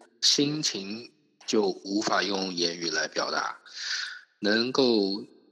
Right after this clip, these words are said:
前往这样一栋非常非常美，而且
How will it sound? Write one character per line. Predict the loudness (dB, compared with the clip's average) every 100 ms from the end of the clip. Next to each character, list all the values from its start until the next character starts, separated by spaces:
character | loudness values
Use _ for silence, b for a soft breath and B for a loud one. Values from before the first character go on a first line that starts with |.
| -10
前 | -6 -4
往 | -2 -2 -2 -2
这 | -2 0
样 | 0 0 -2 -6 -12 -16 _ -8
一 | -2 0
栋 | 0 0 -2 -6
非 | -2 2 2
常 | 2 0 -2
非 | 0 0
常 | 0 -4 -4 -6 -8 -12 _ _ _ _ _ -6
美， | 0 2 2 0 -6 -4
而 | -2 0
且 | 4 4 4 0